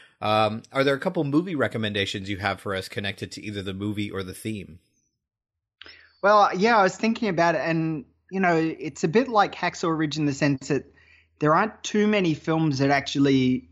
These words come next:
Speaker 2: similar, that deal with the, the, the topic within that, uh, very well.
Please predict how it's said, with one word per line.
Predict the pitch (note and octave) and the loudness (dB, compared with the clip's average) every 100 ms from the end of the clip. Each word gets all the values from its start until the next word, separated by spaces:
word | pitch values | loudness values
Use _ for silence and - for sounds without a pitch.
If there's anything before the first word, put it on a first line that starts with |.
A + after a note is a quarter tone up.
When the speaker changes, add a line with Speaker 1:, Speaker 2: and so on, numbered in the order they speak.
| _ _ | _ _
Speaker 2:
similar, | - - E3 E3 D3 C#3 | -6 2 6 6 6 4
that | C3+ C#3 B2 | 2 -2 2
deal | D3+ E3+ | 6 8
with | F3 C#3 C3 | 8 4 2
the, | C#3 C3 B2 | -4 -4 -6
the, | - B2+ - _ | -6 -8 -8 _
the | - | -6
topic | B2+ - D3 C3+ C3 | -4 0 0 0 -2
within | C3 D3 E3 | 0 2 4
that, | A#2 G#2+ - _ | 2 -2 -10 _
uh, | C3 B2+ B2+ B2 | -2 0 0 -2
very | C3+ D3+ C3+ | 0 2 4
well. | A#2+ C#3 A2 G#2+ | 4 2 0 -6